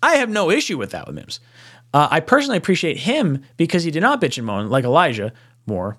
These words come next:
because of his limited role. Uh, except he did. He asked for a trade. <laughs>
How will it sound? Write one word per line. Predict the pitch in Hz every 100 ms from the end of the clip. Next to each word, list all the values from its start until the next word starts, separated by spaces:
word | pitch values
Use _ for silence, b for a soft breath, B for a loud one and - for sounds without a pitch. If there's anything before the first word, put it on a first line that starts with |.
| -
because | 127 131 120
of | 117
his | 127 110
limited | 120 143
role. | 220 - B B -
Uh, | 160 - -
except | 151 165 -
he | 123
did. | 113 269 240
He | 190 175 151 _ -
asked | 180 202 -
for | 170 131
a |
trade. | 120 - 320 247 113
<laughs> | 160